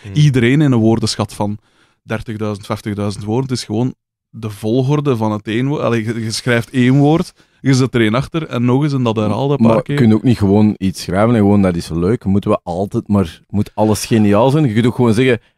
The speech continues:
Speaker 3: "Naarland, ik, daar zit zoveel in, dat, dat was gewoon een heel toffe tijd."
Speaker 2: Ja,
Speaker 3: Als je
Speaker 2: maar
Speaker 3: dat
Speaker 2: het was
Speaker 3: leest.
Speaker 2: geen toffe tijd.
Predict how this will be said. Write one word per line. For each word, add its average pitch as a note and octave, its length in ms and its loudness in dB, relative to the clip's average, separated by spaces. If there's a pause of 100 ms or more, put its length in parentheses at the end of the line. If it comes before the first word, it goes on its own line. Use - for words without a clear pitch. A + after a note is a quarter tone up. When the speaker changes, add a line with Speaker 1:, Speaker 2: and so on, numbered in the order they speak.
(300)
Speaker 3:
"Naarland, A#2+ 680 0 (180)
ik, - 200 -12 (200)
daar F#2+ 160 -4
zit F2 220 -10
zoveel G#2 420 2
in, B2 240 2
dat, - 220 -8
dat F#2+ 160 -4
was F#2 180 -6
gewoon G#2+ 200 2
een F#2+ 100 2
heel G2 280 2
toffe F2+ 360 -8
tijd." A#2+ 360 -4
Speaker 2:
Ja, A2+ 440 -2
Speaker 3:
Als C3+ 80 2
je C#3 60 0
Speaker 2:
maar C#3+ 100 0
Speaker 3:
dat - 20 -2
Speaker 2:
het C#3+ 120 2
was D3+ 120 2
Speaker 3:
leest. E3+ 140 2
Speaker 2:
geen C3 160 0
toffe B2 260 0
tijd. B2+ 360 -2